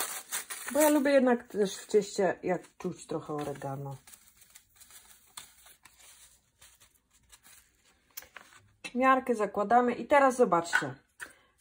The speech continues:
E, mamy symbol kłosa, czyli wyrabianie ciasta. Ja powiem szczerze, że ja nie bardzo lubiłam robić pizzę, wolałam kupować gotową, ale teraz w ciasto nam się wyrobi w dwie minuty. I teraz, jeżeli mamy symbol kłosa,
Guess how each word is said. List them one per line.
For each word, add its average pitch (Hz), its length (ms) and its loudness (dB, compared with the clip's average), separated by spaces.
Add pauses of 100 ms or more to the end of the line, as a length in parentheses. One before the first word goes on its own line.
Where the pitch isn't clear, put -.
E, 190 240 4
mamy 269 360 4
symbol 214 440 2
kłosa, - 440 2
czyli 285 260 2
wyrabianie 202 760 4
ciasta. 151 440 -6 (920)
Ja 240 100 2
powiem 277 220 2
szczerze, 247 360 -2
że 240 100 2
ja 240 260 8
nie 240 160 4
bardzo 208 320 4
lubiłam 170 320 -2
robić 156 300 -4
pizzę, 202 360 -6
wolałam 180 340 2
kupować 180 380 -2
gotową, 185 460 -2
ale 170 320 2 (480)
teraz 196 380 2
w - 180 -20
ciasto 202 360 2
nam 185 160 2
się 185 140 -2
wyrobi 185 320 2
w 170 60 -14
dwie 208 260 2
minuty. 220 680 4 (500)
I 185 60 -6
teraz, 240 260 4
jeżeli 240 260 6
mamy 220 280 8
symbol 220 440 4
kłosa, 196 580 4